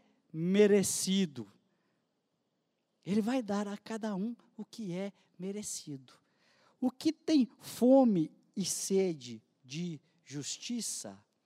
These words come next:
ele tá na expectativa de que a justiça de Deus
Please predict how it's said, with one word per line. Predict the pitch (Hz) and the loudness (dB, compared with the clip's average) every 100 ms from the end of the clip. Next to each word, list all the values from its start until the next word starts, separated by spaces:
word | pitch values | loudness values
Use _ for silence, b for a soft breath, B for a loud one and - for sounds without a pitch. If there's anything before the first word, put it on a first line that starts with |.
| _ _ _ _ _ | _ _ _ _ _
ele | 220 233 262 262 294 320 _ _ _ | 0 0 0 -4 -8 -10 _ _ _
tá | 190 | -4
na | 202 | -2
expectativa | 196 - - - 240 233 - 196 175 - 202 240 254 | -4 -6 -8 -6 -4 -4 -8 -10 -10 -10 -8 -6 -6
de | 214 220 | -8 -10
que | - | -8
a | 196 | -8
justiça | 175 185 - - 294 349 - 254 | -6 -10 -12 -8 -6 -6 -6 -6
de | 247 196 285 | -8 -6 -6
Deus | 262 214 214 240 285 285 - | 0 6 6 6 2 -4 -10